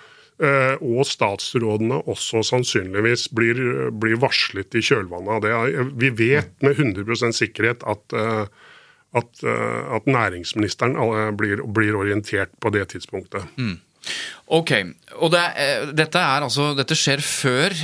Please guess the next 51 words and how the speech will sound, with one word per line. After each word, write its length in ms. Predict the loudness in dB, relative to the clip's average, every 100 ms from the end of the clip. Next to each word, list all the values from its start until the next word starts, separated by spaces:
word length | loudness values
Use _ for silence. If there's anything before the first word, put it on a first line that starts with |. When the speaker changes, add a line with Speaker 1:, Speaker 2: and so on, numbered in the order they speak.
| -6
Speaker 2:
eh, 480 | -2 0 2 0 0
dere 300 | 0 2 2 0
stiller 240 | 0 0
spørsmål, 540 | 0 0 2 2 2 0
og 140 | -2
svaret 320 | 2 2 4
er 160 | 2 0
at 80 | -2
dette 240 | 0 2
er 160 | 2 0
uproblematisk. 600 | -2 -4 -2 0 0 2
Speaker 1:
Ja, 80 | 2
det 140 | 2
skjer 220 | 2 4 2
en 80 | 2
måned 380 | 4 4 2 2
før, 240 | 2 2
Speaker 2:
Ikke 240 | 2 2 2
sant? 160 | 4
Speaker 1:
før 120 | 4 4
vi 80 | 2
stiller 220 | 0 0
spørsmål, 380 | 2 2 4 4
og 40 | 4
da 60 | 4
er 80 | 2
svaret 240 | 2 2 2
at 40 |
nei, 120 | 2 2
dette 180 | 2 2
er 80 | 2
helt 160 | 2 2
upro-, 220 | -2 -2
så 80 | 2 2
de 80 | 2
hadde 160 | 2
ikke 160 | 2 2
tenkt 240 | 2 2
å 40 | 0
legge 160 | 0 2
seg 140 | 2
opp 80 | 2
i 60 | 0
det. 80 | 2
Det 100 | 2
er 100 | 2 4
poenget, 320 | 2 4 2
ikke 100 | 2
sant? 160 | 0
Speaker 2:
Det 120 | 2
er 20 | 0